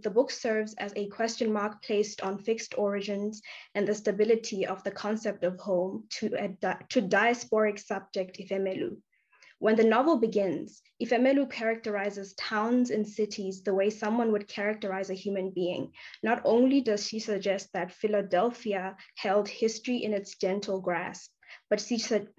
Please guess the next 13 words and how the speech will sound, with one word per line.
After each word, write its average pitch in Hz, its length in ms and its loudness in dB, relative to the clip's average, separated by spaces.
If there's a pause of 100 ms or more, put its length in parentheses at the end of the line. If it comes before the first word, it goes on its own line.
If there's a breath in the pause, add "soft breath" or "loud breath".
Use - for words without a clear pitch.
(100)
she 247 260 2
suggests 214 560 2
that 202 220 -2
Warrington 247 720 4
is 220 260 -2
a 196 160 -2
somnolent 233 960 -2
town, 196 500 -4 (360 loud breath)
a 214 60 -4
town 220 640 0
contented 208 680 -2
with 190 180 0
itself. - 720 -8